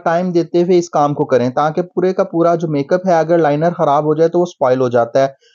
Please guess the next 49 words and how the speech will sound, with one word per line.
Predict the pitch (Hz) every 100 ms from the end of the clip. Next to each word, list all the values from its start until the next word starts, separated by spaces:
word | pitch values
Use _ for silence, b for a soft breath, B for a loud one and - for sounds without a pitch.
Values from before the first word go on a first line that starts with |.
| b b
अब | 156 151
जिस | 175 196
वक्त | 190 190
मैं | 196
आईब्रो | 160 165 170 185
को | 190
थोड़ा | 190 175
सा | 185
लिफ्ट | 170 175 - -
करता | 151 -
हूँ | 170 190
तो | 185
जो | 175
रूट्स | 147 143 170 196
होते | 175 180
हैं | 165
लैशेस | 151 151 180
के | 196
वो | 185 156
बाहर | 139 151
आ | 135
जाते | 131 123 151
हैं | 151
जिससे | 165 196
हमें | 190 180
बड़ी | 165 185
ही | 190 160
बारीक | 147 156 160
लाइन | 160 151
मिलती | 139 117 120
है। | 143
इसके | 151 202
बाद | 180 180
हम | 185 175
आउटर | 151 156 180
कॉर्नर | 165 156 165 165
पर | 196 196 _ _ _ _ -
एक | - -
छोटा | 165 165 180
सा | 185
विंग | 135 170 185
बनाएंगे | 175 160 165 185
और | 170
इस | 185 -
विंग | 175 160
को | 175
हम | 170 170
थोड़ा | 175 170
सा | 175